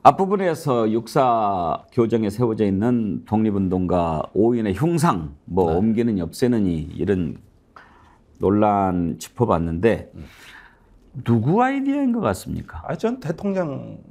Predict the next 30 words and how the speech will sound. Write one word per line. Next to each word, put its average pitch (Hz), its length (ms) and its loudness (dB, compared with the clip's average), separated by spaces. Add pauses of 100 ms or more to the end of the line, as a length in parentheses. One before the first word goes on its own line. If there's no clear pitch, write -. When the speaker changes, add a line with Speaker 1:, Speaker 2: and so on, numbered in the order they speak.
(300)
Speaker 2:
최소한 233 500 -2
대통령실. 139 760 -6 (100)
Speaker 1:
대통령실이나 107 920 0
Speaker 2:
예, 98 60 2 (160)
국가보훈부 247 500 2
아니라는 208 480 -2
거 135 120 2
아니야, 80 240 -10
자기는요. 95 680 -6 (560)
그리고 214 240 2
이종석 202 540 0
국방부 196 560 0
장관, 165 440 -2
뭐, 127 160 -2
그 - 100 -4
사람 170 360 0
요즘, 147 320 -2
뭐, 143 280 -2 (300)
소신 - 480 -2
없는 165 280 -2
행태는 151 440 -4
아주 143 180 -2
정평이 131 520 -6
나 131 140 -4
있고, 107 460 -10 (380)
그, 175 100 0
뭐, 135 180 0
생각 196 400 -2
없는, 143 340 -4
그, 110 360 -4